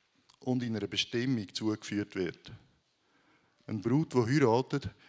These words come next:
wird aus ihrem Single-Leben rausgerufen und wird ihrer Bestimmung zugeführt, zu heiraten und eine Einheit sein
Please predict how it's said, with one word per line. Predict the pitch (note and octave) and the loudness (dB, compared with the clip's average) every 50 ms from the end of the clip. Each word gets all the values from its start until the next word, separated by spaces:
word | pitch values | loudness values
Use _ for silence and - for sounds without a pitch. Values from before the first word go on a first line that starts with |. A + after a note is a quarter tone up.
| _ _ | _ _
wird | - A#2+ A2+ - | -8 -8 -6 -6
aus | B2+ - B2+ | -6 -4 -4
ihrem | B2 A#2 G#2+ A2 G#2+ | -4 -4 -4 -4 -6
Single-Leben | - - C3 C3+ D3+ D#3 C#3 B2+ A#2 A2+ A#2 - B2+ A#2+ | -4 -2 -2 0 0 0 2 4 4 2 2 2 0 0
rausgerufen | B2 C3 - C3+ - - G#2+ A2 A2+ A#2 - - - - - - - - - - _ | 0 0 -2 -4 -4 -2 0 0 0 0 -4 -8 -12 -14 -14 -14 -20 -20 -20 -14 _
und | A2+ G#2+ | -6 -2
wird | A#2 A#2+ A2+ - - | -2 -2 -2 -2 -2
ihrer | A2+ G#2 G#2 | -4 -4 -4
Bestimmung | G2 - G2+ - - - A#2 A#2 A#2+ B2+ A#2+ A#2+ C3 C3+ - - - - _ _ _ _ _ _ _ | -6 -6 -6 -8 -4 -2 -2 0 0 0 -2 -2 -4 -6 -10 -14 -16 -20 _ _ _ _ _ _ _
zugeführt, | - - A#2+ A#2+ C3 B2+ - - A2+ G#2+ G#2+ A#2 - - C#3+ C3 - - | -8 -4 0 0 0 0 -2 -6 -2 0 0 0 0 -4 -8 -10 -10 -8
zu | - - A#2+ | -6 -4 0
heiraten | A#2 A2+ F#2+ F#2+ G2 - - G2 F2+ D#2+ D#2 - _ _ _ _ _ _ _ _ _ _ _ _ _ | 2 2 2 2 0 -2 -6 -10 -10 -10 -14 -20 _ _ _ _ _ _ _ _ _ _ _ _ _
und | - G2+ F#2+ | -10 -8 -6
eine | G2+ G#2 G2 | -4 -2 0
Einheit | G2 A2 A#2+ B2 A#2+ A#2 A#2 A#2 - | 0 0 0 0 0 0 -2 0 -2
sein | - - F#2 F2+ D#2+ | -4 -4 -4 -4 -6